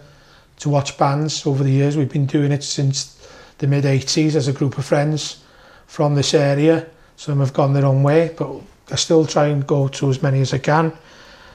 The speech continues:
And it brings people together. And I thought football and music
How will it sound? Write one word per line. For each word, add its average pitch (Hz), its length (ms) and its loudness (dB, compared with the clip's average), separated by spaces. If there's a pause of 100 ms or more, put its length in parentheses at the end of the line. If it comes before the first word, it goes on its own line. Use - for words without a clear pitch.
(180)
And 156 280 2
it 156 80 0
brings 165 220 2
people 165 340 0
together. 160 720 4 (380)
And 156 140 -2
I 156 60 0
thought 156 240 0
football 170 320 2
and 160 100 4
music 160 540 0